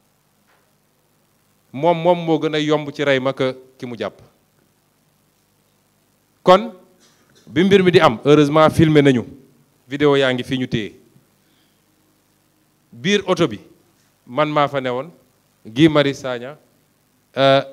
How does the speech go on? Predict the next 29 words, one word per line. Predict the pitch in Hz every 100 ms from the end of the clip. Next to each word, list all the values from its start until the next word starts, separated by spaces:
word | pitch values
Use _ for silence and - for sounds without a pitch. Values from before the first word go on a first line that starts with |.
| - _ -
Zak | 120 151 147
mi | 143
doon | 139 135
dawal, | 127 123 160 165 _ _ _ _ _ _ _ _ _ _ -
ak | 143 - -
Ndatu, | 139 160 151 151 _ _ _ _ _ _ _ _ _ _ _ _ _ _ _
Ndatu | 127 156 156
Mbodj | 143 143 123
mi | 143
newoon | 143 135
ci | 147
gannaaw. | 135 120 107 - _ _ _ _ _ _ _ _ _
Maître | 113 147 170 170
Clédor | 160 160 160
Ciré | 160 156
Ly | 143
benn | 135 156 160 156
instant | 156 147 139
la | 135
ñëw | 139
di | 127 147
ubbi | 135 139
pour | 139 135
xëcc. | 156 147 - _ _ _ _ _ _ _ _ -
Mu | 143
tombeek, | 160 147 147 139 - _ _ _ -
soo | - 190 196
génnee | 208 190 165
ñooñu, | 151 104